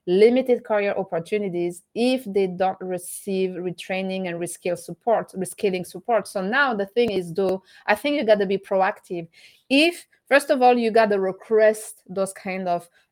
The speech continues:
uh, reskilling or upskilling, upleveling, upskilling training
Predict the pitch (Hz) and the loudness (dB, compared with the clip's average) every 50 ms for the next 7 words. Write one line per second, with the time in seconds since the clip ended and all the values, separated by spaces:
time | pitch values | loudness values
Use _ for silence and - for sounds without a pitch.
0 | _ _ _ - 185 180 175 196 190 175 202 220 208 208 - - - 233 220 214 | _ _ _ 2 4 4 4 4 2 2 2 2 2 0 -4 -2 2 2 4 4
1 | 208 202 196 196 202 202 - 175 - - 190 190 196 - - - 214 196 190 180 | 4 2 0 -2 -4 -2 -2 -2 -2 0 -2 -4 -4 -6 -6 -4 -2 -2 -2 -2
2 | 180 180 175 - _ _ _ _ _ - 185 190 196 208 208 202 185 185 185 190 | -4 -8 -10 -14 _ _ _ _ _ 0 0 0 0 0 -2 0 0 0 0 0
3 | 190 190 190 185 - _ _ - - 196 208 202 - - - 233 220 202 202 202 | 0 -2 -2 -6 -12 _ _ -2 0 0 0 0 -2 -6 -2 0 0 0 0 -2
4 | 208 196 - _ _ _ _ _ _ _ _ _ _ _ _ _ _ - - 226 | -4 -8 -10 _ _ _ _ _ _ _ _ _ _ _ _ _ _ 0 2 4
5 | 226 240 247 269 294 392 | 4 4 4 2 0 -2